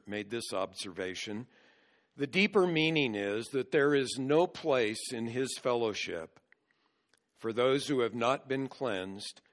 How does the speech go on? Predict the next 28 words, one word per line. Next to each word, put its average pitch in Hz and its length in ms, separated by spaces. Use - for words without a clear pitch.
by 104 160
his 110 240
atoning 107 500
death." 113 400
And 95 160
then 117 120
he 120 100
goes 120 280
on 131 180
to - 60
point 117 360
out 110 300
that - 180
this 113 200
episode 113 760
pictures 120 640
the 113 100
truth 135 520
of 113 140
First 135 320
John 120 320
one 113 280
seven, 110 400
and 92 160
that 113 220
is, 104 340
"The 127 160
blood 117 720